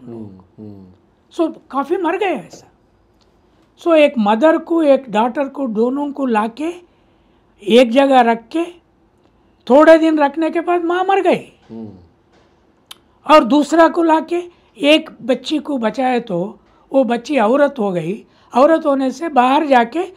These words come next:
Speaker 1: वाइल्ड मेल रैम से वो मेट हो गई,
Speaker 2: हम्म।
Speaker 1: वो घर का शीप पैदा होना शुरू हो गया।
Speaker 2: हम्म।
Speaker 1: वैसा ही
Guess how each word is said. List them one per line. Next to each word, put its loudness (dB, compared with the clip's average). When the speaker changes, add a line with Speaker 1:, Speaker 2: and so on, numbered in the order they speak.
Speaker 1:
वाइल्ड 0
मेल 4
रैम -2
से -10
वो -8
मेट 2
हो -12
गई, -20
Speaker 2:
हम्म। -20
Speaker 1:
वो -2
घर 0
का 2
शीप -6
पैदा -6
होना -8
शुरू -20
हो -20
गया। -20
Speaker 2:
हम्म। -14
Speaker 1:
वैसा 0
ही -2